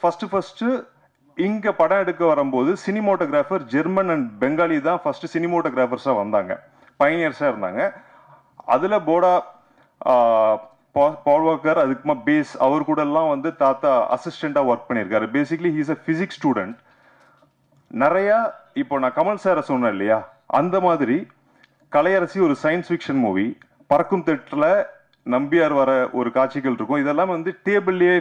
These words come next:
ஃபினிஷ் பண்ண ஒருத்தர். அதாவது அந்த காலத்துல ஃபில்டர் கோல்ட் ஃபிளாக் அப்படின்னு ஒரு சிகரெட்ல அந்த ஜெருகியை வந்து தனியா கிரிச்சு ஒட்டி அந்த பறக்கும் தட்டுல டேபிள் ஒர்க்லயே நிறைய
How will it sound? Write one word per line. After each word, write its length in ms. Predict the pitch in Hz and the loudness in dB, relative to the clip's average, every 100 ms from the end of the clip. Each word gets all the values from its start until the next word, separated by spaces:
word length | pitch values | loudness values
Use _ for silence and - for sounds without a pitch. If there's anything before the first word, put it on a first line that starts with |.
| - | 0
ஃபினிஷ் 280 | 147 135 - | -2 -2 -2
பண்ண 220 | 120 104 | -2 0
ஒருத்தர். 460 | 90 - 95 95 - - - - | -2 -4 -6 -6 -10 -18 -14 0
அதாவது 680 | 127 151 160 151 131 107 - | 2 4 2 2 0 -2 -4
அந்த 200 | 135 143 | -4 0
காலத்துல 360 | 151 165 175 139 - | -2 -2 -4 -6 -6
ஃபில்டர் 300 | 202 196 170 | -4 -4 0
கோல்ட் 220 | 151 135 143 | 0 0 -2
ஃபிளாக் 240 | 131 - - | -2 -2 -6
அப்படின்னு 280 | 107 131 127 | -4 -2 -4
ஒரு 120 | 117 - | -6 -8
சிகரெட்ல 600 | 131 147 123 - 107 95 | -4 -4 -6 -4 -2 -2
அந்த 220 | - 127 135 | -2 -2 -4
ஜெருகியை 500 | 110 147 180 180 147 | -4 -4 -2 -2 0
வந்து 460 | 127 131 180 - | -2 -2 -4 -4
தனியா 280 | - 147 175 | -4 -2 -2
கிரிச்சு 380 | 170 147 135 151 | -4 -6 -6 -4
ஒட்டி 460 | 120 - 147 226 - - _ - | -4 -4 -6 -6 -12 -20 _ -2
அந்த 280 | 120 170 | 0 0
பறக்கும் 480 | 175 147 151 170 190 | 0 2 2 0 -2
தட்டுல 460 | 170 147 139 180 202 - | 0 -2 0 0 0 0
டேபிள் 300 | 180 196 196 | 2 2 2
ஒர்க்லயே 580 | 170 165 147 151 160 202 - _ | 2 0 -2 -2 -2 -2 -6 _
நிறைய 720 | 131 131 160 180 170 143 | 0 0 2 4 4 4